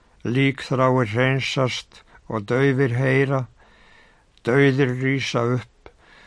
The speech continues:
og fátækum er flutt fagnaðarerindi. Og sæll er sá sem hneykslast ekki á mér."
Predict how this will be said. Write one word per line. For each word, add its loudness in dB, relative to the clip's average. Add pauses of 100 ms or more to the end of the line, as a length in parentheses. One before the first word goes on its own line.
(580)
og -2
fátækum 0
er -2
flutt -4
fagnaðarerindi. -2 (960)
Og -2
sæll -2
er 0
sá 0 (800)
sem -2
hneykslast -4
ekki -8
á -6
mér." -6